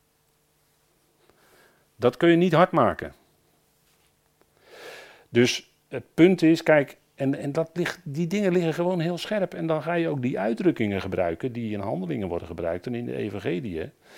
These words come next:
Als het gaat over de dag van de sabbatten, het meervoud, het enkelvoud.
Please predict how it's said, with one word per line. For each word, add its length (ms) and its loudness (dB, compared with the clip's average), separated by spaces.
Als 220 -4
het 120 -16
gaat 300 -8
over 680 -2
de 120 -6
dag 260 -4
van 140 -4
de 100 -4
sabbatten, 640 -6
het 140 -10
meervoud, 600 -4
het 140 -12
enkelvoud. 680 -8